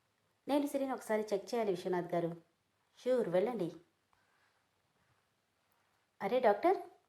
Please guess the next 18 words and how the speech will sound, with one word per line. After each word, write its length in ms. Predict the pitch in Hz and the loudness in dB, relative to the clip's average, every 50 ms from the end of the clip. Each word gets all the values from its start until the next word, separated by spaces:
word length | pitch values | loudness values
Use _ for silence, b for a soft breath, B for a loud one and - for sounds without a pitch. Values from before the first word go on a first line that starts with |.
| _ _ | _ _
మీరేంటి 300 | 226 254 294 349 349 349 | -2 2 4 6 6 6
మళ్ళీ 240 | 359 302 262 277 339 | 6 6 6 6 4
వచ్చారు?" 560 | 339 339 330 330 339 339 349 339 349 349 349 - - - _ _ _ _ _ _ - - _ _ _ - | 4 2 4 4 2 4 6 4 4 2 0 -6 -14 -20 _ _ _ _ _ _ -20 -20 _ _ _ -2
"అది 520 | - 214 226 262 262 269 269 262 233 208 - - - | -2 0 0 0 -2 -2 -2 -4 -4 -6 -8 -6 -4
నిన్న 180 | 254 277 320 | 0 4 6
నువ్వు 160 | 320 311 302 | 6 6 6
కొంచెం 260 | 302 285 277 277 262 220 | 6 4 4 4 2 0
వీక్గా 320 | 214 254 254 - 302 262 | 0 -2 2 4 4 4
ఉన్నావు, 340 | 233 214 202 190 185 185 196 - - - - | 6 4 4 4 4 2 -2 -6 -10 -8 -8
ఇంకోసారి 400 | 254 262 302 285 302 285 285 277 - | 0 0 4 6 6 6 6 4 2
చెక్ 180 | 226 214 - - | -2 -2 0 -2
చేద్దామని 320 | 254 240 240 220 208 208 | -2 0 0 2 2 2
వచ్చాను." 420 | 190 175 175 - 180 170 170 165 - - _ _ _ _ _ _ _ _ _ _ _ _ _ _ _ _ _ - | 2 2 0 -2 -4 -4 -4 -4 -8 -12 _ _ _ _ _ _ _ _ _ _ _ _ _ _ _ _ _ -2
"అలాగా, 600 | 208 202 240 262 247 233 208 196 175 175 170 - - _ - | 0 2 2 2 2 4 4 4 4 0 -4 -10 -16 _ -2
కానీ 200 | - 359 392 392 | 4 6 8 10
నేను 180 | 381 370 330 | 10 10 10
బానే 320 | - - 196 220 294 349 349 | 8 6 6 6 6 6 6
ఉన్నాను." 460 | 294 262 233 214 202 185 160 - - | 6 4 4 4 4 2 0 -2 -6